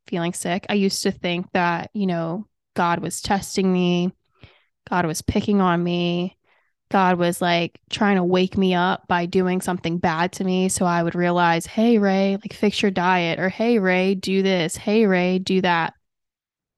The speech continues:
But you know what? I think why I'm not, like,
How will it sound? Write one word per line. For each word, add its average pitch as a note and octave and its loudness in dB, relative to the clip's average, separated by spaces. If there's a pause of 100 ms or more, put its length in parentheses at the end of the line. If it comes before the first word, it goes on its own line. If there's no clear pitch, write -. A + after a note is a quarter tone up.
(140)
But A#3 4
you B3 4
know C#4+ 4
what? C#4 2
I A3+ -4
think D4 0
why G3+ 2 (200)
I'm G#3+ 6
not, F#3 4 (160)
like, F#3+ 0